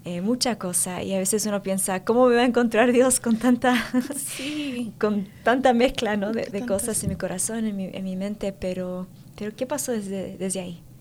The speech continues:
Speaker 2: Am, pues, yo creo que Dios me hablaba de diferentes maneras, am, pero siempre, siempre fue,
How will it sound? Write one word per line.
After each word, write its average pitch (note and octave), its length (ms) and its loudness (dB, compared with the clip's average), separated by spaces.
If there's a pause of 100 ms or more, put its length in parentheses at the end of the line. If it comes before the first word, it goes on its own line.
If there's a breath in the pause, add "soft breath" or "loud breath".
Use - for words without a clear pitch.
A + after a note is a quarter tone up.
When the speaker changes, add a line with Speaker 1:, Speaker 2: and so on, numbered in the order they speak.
(400 loud breath)
Speaker 2:
Am, F#4 380 4 (120)
pues, D#4+ 640 -2 (100)
yo C4 200 0
creo D4+ 180 -4
que F#4+ 680 -2
Dios B3 220 0
me C#4+ 120 2
hablaba D#4+ 320 -2
de E4+ 80 -2
diferentes A#3+ 440 -6
maneras, B3 640 -2 (200 loud breath)
am, A3+ 540 -4 (380 loud breath)
pero A#3 180 0
siempre, A3+ 440 -4
siempre A3+ 640 -4
fue, A3 680 -6